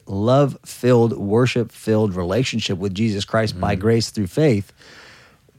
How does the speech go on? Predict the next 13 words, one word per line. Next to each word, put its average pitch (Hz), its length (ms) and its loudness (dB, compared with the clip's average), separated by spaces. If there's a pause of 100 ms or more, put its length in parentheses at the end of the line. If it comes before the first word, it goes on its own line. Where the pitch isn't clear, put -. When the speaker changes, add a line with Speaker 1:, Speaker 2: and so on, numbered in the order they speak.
(240)
Speaker 1:
we 101 160 -2
have 117 220 0
a 156 60 0
new 101 140 -2
heart. 87 320 -2
We 104 120 2
Speaker 2:
Mm-hmm. 98 100 4
Speaker 1:
are 139 140 2
a 151 60 2
new 98 160 0
creation. 92 640 -6 (320)
And 110 220 2
now 135 540 4